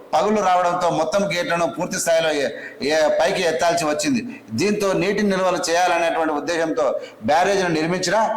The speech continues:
ప్రయోజనం లేకుండా పోయింది. ఇక ఆ రోజుల్లోనే సమా-, ఆ, సుమారు డెబ్బై మూడు టీఎంసీల నీరు దిగువకు వెళ్ళిపోయినట్లు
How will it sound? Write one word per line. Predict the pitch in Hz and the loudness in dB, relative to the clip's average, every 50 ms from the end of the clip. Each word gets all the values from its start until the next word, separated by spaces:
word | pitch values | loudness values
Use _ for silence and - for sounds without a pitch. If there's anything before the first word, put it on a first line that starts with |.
| 226 - - - - | -4 -6 -6 -2 0
ప్రయోజనం | 233 - 190 214 208 202 202 196 170 | 2 2 4 2 2 2 0 0 0
లేకుండా | 165 175 185 - 185 185 180 170 | 0 0 0 0 0 0 0 0
పోయింది. | - - 147 156 165 156 131 110 98 98 - - - - - - - | 0 0 0 0 0 0 -2 -2 -4 -6 -10 -16 -20 -20 -20 -8 -4
ఇక | 151 165 180 170 147 120 101 - - - - - | -2 0 2 2 2 2 2 0 -2 -2 -2 0
ఆ | 117 151 185 | 2 2 4
రోజుల్లోనే | 190 202 220 208 226 226 220 214 208 208 202 | 4 2 2 2 2 2 2 2 2 2 2
సమా-, | 196 - 175 170 175 180 170 156 - - - - - - - 135 | 2 2 0 2 2 2 2 0 0 -2 -6 -10 -10 -4 0 0
ఆ, | 143 139 | 0 2
సుమారు | 139 - 170 190 214 214 202 208 | 0 0 0 2 2 2 2 2
డెబ్బై | 214 170 165 160 160 202 202 | 2 0 0 0 2 2 2
మూడు | 202 190 185 180 | 2 2 0 -2
టీఎంసీల | 170 - 170 190 202 202 - 190 185 | -2 -2 -2 0 0 0 0 0 -2
నీరు | 175 170 170 170 170 160 135 120 - - - - - - | 0 0 0 0 2 2 0 0 -2 -6 -10 -12 -8 -6
దిగువకు | 117 147 180 190 208 202 196 | -2 0 2 2 2 2 2
వెళ్ళిపోయినట్లు | 175 160 160 175 - - 185 185 175 170 165 - 165 160 139 123 117 - | 0 0 0 0 0 0 0 2 2 2 0 2 0 0 0 0 -2 -4